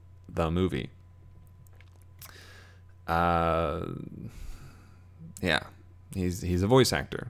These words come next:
That's pretty much it. And his voice roles include, but are not limited to, every Toy Story movie, Monsters, Inc and University, Beauty and the Beast, Cars, Bugs Life, Beetlejuice,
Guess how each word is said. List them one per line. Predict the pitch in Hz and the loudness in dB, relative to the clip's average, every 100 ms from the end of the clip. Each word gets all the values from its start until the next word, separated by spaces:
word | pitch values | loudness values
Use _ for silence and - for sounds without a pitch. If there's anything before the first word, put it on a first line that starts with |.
| - | -14
That's | - - | -16 -4
pretty | 131 | 2
much | 135 123 98 | 4 4 4
it. | 73 - - - - - - - | 0 -2 -18 -20 -20 -20 -20 -2
And | - 196 196 202 101 98 95 | 2 4 4 4 4 2 2
his | 101 95 | 0 0
voice | 98 110 - | 2 2 4
roles | 117 110 107 | 4 6 4
include, | 101 - 127 131 127 | 0 0 2 4 4
but | 117 | 4
are | 101 | 2
not | 101 - | 2 2
limited | 117 113 98 | 2 2 0
to, | 107 101 101 - | 2 2 2 2
every | 110 123 117 | 2 4 2
Toy | - 110 | 2 0
Story | - 113 | 4 4
movie, | 110 107 107 107 107 - - | 4 2 2 0 -2 -14 -6
Monsters, | 101 110 117 117 104 | 4 4 4 0 0
Inc | 110 101 | 0 0
and | 98 | 0
University, | 95 92 107 101 104 98 | 0 2 2 2 0 2
Beauty | 104 110 | 2 2
and | 104 | 2
the | 98 | 0
Beast, | 95 92 92 - | 0 -2 -2 -8
Cars, | - 107 101 101 95 | 0 4 6 4 2
Bugs | - 104 101 98 | 2 2 2 0
Life, | 92 92 | 2 2
Beetlejuice, | 101 95 92 95 90 87 | 2 2 0 0 0 0